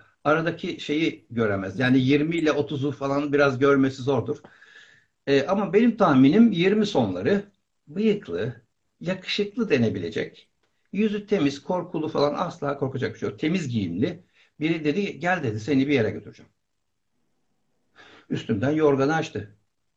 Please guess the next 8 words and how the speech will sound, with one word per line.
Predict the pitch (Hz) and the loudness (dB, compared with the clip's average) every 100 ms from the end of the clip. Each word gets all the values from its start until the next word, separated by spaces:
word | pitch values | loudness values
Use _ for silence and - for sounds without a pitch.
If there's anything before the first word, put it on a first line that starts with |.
| 113 | -8
Giyinmeme | 120 135 131 104 131 | 0 4 4 4 4
yardım | 147 135 | 2 2
etti. | 135 98 - _ _ _ _ | -4 -6 -16 _ _ _ _
Merdivenleri | - 131 139 151 139 143 143 | -4 0 2 4 4 4 4
gıcırdata | 117 123 131 135 - | 2 2 2 0 -2
gıcırdata | 123 127 113 110 113 | -2 -2 -2 -4 -2
aşağı | 147 127 139 147 | -2 0 -2 -2
indik. | 110 - | -6 -10